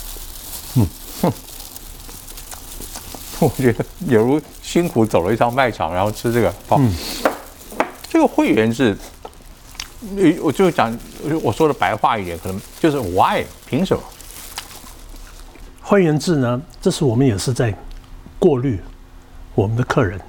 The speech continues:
Speaker 2: 今天如果你愿意付这个会员费，你的消费能力、你的收入已经在不同的一个 level 了，所以变成来的人呢，他们消费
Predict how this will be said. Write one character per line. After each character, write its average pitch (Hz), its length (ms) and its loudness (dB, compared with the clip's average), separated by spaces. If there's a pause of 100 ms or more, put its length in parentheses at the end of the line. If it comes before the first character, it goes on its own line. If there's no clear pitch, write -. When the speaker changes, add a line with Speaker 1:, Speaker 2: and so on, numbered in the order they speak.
(680)
Speaker 2:
今 190 220 6
天 190 180 4
如 160 240 6
果 156 220 2
你 117 140 4
愿 156 200 4
意 156 220 2
付 143 240 0
这 135 80 0
个 120 100 2
会 131 200 2
员 104 120 -4
费， 104 280 -6 (720)
你 113 100 4
的 123 100 2
消 160 240 4
费 160 140 2
能 117 240 2
力、 123 180 2 (140)
你 120 80 -2
的 104 100 -4
收 147 280 4
入 143 260 4 (240)
已 113 80 2
经 147 180 2
在 135 140 2
不 170 160 2
同 - 160 -2
的 123 60 2
一 127 40 2
个 120 80 -2
level 113 380 -2
了， - 120 -6 (840)
所 - 160 4
以 143 40 4
变 156 160 4
成 131 300 2
来 110 180 4
的 156 100 4
人 113 240 2
呢， 113 140 0
他 139 140 0
们 135 100 4
消 139 220 4
费 117 280 -2